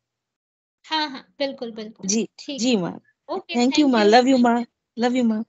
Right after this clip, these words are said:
Speaker 1: Love you।
Speaker 2: Love you।
Speaker 1: fine, I think, um, हम ये session खत्म करते हैं, जैसे लोग खाना पीना खा सके। कुछ, कुछ लोग already भाग चुके हैं, उनके पेट में चूहे कूद रहे होंगे, वो भाग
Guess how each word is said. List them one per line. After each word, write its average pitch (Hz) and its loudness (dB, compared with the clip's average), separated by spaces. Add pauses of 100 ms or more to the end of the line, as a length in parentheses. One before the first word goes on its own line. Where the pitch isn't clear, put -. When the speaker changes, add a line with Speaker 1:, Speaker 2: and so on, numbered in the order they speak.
Speaker 1:
Love 302 -4
you। 294 -2 (760)
Speaker 2:
Love 208 -12
you। - -20 (1000)
Speaker 1:
fine, 330 -6
I 311 -8 (120)
think, 330 -6 (260)
um, 269 -6 (200)
हम 294 -4
ये 320 0
session 311 -6
खत्म 311 -6
करते 330 -4
हैं, 370 -2
जैसे 359 -4
लोग 302 -2
खाना 277 -4
पीना 311 -2
खा 320 -2
सके। 339 -4
कुछ, 339 -6
कुछ 311 -4
लोग 302 0
already 285 2
भाग 294 0
चुके 320 -4
हैं, 370 2
उनके 320 -2
पेट 277 0
में 294 -4
चूहे 294 -2
कूद 302 -6
रहे 294 0
होंगे, 302 -2 (560)
वो 294 2
भाग 285 0